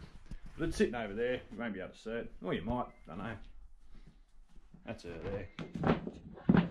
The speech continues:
Busted. Ruined. Not very happy. I'm a bloke that likes to be prepared.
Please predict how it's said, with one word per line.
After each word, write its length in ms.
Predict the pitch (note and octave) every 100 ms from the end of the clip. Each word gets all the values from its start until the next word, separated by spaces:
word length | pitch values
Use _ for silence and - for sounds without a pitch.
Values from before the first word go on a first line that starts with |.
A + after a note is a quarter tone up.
| - -
Busted. 500 | C#3 C#3 - C#3+ B2+ - -
Ruined. 440 | G#2+ A#2+ A#2 A#2+ - - -
Not 180 | C#3 -
very 180 | G#2
happy. 320 | G2 G#2 G2+ G#2 - -
I'm 100 | C#3+
a 20 |
bloke 220 | A#2+ A#2
that 100 | G2+
likes 200 | G#2+ G#2+
to 80 | -
be 180 | F#2 G2+
prepared. 580 | F#2+ F2+ B2 A2+ G2